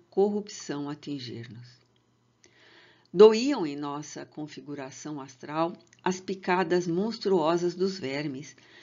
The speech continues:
enfurecia-nos até a demência a martirizante repercussão que levava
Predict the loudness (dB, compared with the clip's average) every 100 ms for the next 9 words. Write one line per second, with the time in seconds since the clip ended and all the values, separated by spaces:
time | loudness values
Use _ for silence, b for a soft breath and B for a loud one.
0 | B 2 2 2 6 8 8 2 -4 -4
1 | -4 -10 -10 -12 -8 -4 -4 -4 -6 -6
2 | -6 -8 -10 -14 -12 -10 -6 -6 -6 -2
3 | 0 0 0 -4 -4 -6 -6 -4 -6 -6
4 | -10 -8 -8 -8 -8 b b _ -6 -4
5 | -4 -2 -2 -2 -6